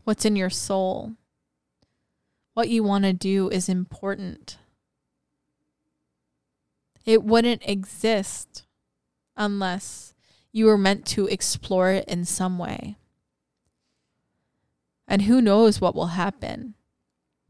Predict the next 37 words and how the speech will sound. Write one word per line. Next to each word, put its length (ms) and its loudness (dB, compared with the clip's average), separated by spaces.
You 140 -2
might 200 2
have 160 0
an 60 -2
expectation 800 -2
of 120 -4
what 140 -2
will 140 -4
happen 440 -4
when 160 -8
you 100 -6
start 400 -4
the 80 -8
thing, 420 -10
when 140 0
you 120 2
move 220 2
along 300 0
the 60 -6
journey 600 -2
with 240 -4
what 160 -2
you 100 -4
are 120 -2
starting. 640 -2
And 100 -2
I 100 2
promise 460 0
you, 120 -2
it's 200 -4
not 200 0
gonna 180 -4
look 160 -4
anything 460 0
like 240 -6
you 100 -6
thought, 420 -2